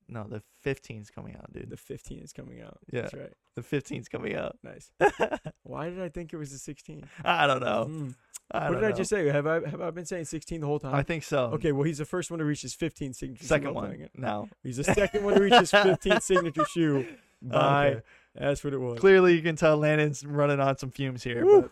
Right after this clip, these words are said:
Speaker 1: moving on, Landon,
Speaker 2: All
Speaker 1: what
Speaker 2: right.
Speaker 1: do we got next?
Speaker 2: All right. This is kind of a follow-up article right here. So, Vans sues mischief over the wavy baby shoes.
Speaker 1: Saw it
Speaker 2: Who,
Speaker 1: coming.
Speaker 2: who could have saw it coming? Us. So, mischief and Tyga's wavy baby shoe hasn't even dropped yet,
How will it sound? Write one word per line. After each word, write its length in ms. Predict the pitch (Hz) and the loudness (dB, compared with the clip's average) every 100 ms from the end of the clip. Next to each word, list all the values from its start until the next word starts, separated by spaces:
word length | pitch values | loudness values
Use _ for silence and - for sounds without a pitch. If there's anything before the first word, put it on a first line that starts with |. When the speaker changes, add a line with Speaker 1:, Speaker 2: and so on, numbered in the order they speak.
| _ | _
Speaker 1:
moving 320 | 165 190 226 | 8 8 10
on, 400 | 202 196 185 180 170 | 8 6 4 0 0
Landon, 260 | 160 170 | 4 6
Speaker 2:
All 60 | 165 | 6
Speaker 1:
what 80 | 156 | 6
Speaker 2:
right. 80 | |
Speaker 1:
do 60 | 139 | 6
we 100 | 202 | 6
got 260 | 415 - 175 | 4 2 -4
next? 440 | 143 - - - _ 180 143 | -6 -10 -12 -20 _ -20 -10
Speaker 2:
All 80 | 135 | -4
right. 420 | 139 151 147 123 - - | 0 2 2 -2 -8 -10
This 140 | 170 | -4
is 20 | |
kind 100 | 233 | -2
of 80 | 208 | -2
a 60 | 170 | -2
follow-up 560 | - 170 165 135 - | -2 0 0 0 -4
article 300 | 135 120 135 | -6 -6 -6
right 180 | 127 120 | -6 -4
here. 200 | 127 147 | -4 -6
So, 300 | - 139 123 - _ | -6 -6 -6 -10 _
Vans 460 | 127 143 170 196 170 | -6 -4 -2 -4 -6
sues 400 | - 170 175 139 | -6 -4 -4 -4
mischief 560 | 131 156 - 151 131 - | -4 -6 -6 -8 -10 -8
over 240 | 143 147 | -8 -6
the 140 | 165 143 | -6 -6
wavy 380 | 127 139 139 143 | -4 -4 -2 -4
baby 400 | 127 135 127 131 | -4 -6 -6 -8
shoes. 400 | - - - - | -12 -20 -20 -16
Speaker 1:
Saw 220 | - 151 | 0 2
it 40 | 180 | 4
Speaker 2:
Who, 60 | 156 | 0
Speaker 1:
coming. 260 | 120 110 98 - | -6 -10 -10 -2
Speaker 2:
who 340 | 214 208 175 - _ | 0 2 -2 -6 _
could 140 | 151 | -8
have 100 | 139 | -6
saw 220 | - - | -8 -10
it 80 | - | -10
coming? 320 | - - - - _ _ _ | -14 -18 -20 -20 _ _ _
Us. 400 | - - - - - _ _ | -12 -10 -10 -14 -16 _ _
So, 280 | - 190 165 | -4 2 2
mischief 380 | 160 202 - 180 | 4 2 0 -6
and 100 | 143 | -6
Tyga's 400 | 147 143 139 117 | -4 -2 -4 -4
wavy 320 | 131 147 139 | -2 0 0
baby 300 | 131 127 123 | -2 -4 -4
shoe 300 | - 135 131 | -6 -4 -4
hasn't 360 | 113 151 143 120 | -2 -4 -4 -8
even 220 | 123 117 | -10 -6
dropped 320 | 139 135 - | -2 -2 -2
yet, 220 | 139 131 | -4 -4